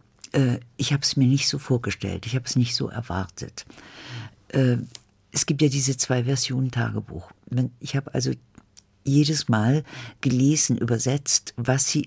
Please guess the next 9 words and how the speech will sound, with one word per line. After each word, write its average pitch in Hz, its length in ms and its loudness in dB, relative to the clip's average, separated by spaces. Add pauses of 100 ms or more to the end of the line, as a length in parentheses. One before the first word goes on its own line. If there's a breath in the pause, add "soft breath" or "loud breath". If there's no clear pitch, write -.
ursprünglich 98 640 -2
in - 60 -2
ihr 113 80 -2
Tagebuch 110 520 -4
geschrieben 123 540 -2
hat. 131 180 -2 (100)
Als, - 340 -2
als - 300 -2
dreizehnjähriges 143 880 -2